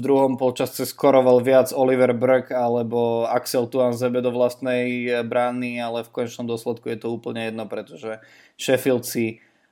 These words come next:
odniesol, eh, prvýkrát z Old Trafford tri body a stal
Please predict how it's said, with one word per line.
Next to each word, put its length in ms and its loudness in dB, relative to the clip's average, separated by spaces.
odniesol, 960 0
eh, 400 0
prvýkrát 480 0
z 80 -4
Old 160 -2
Trafford 480 -2
tri 160 0
body 480 -2
a 160 -4
stal 320 -2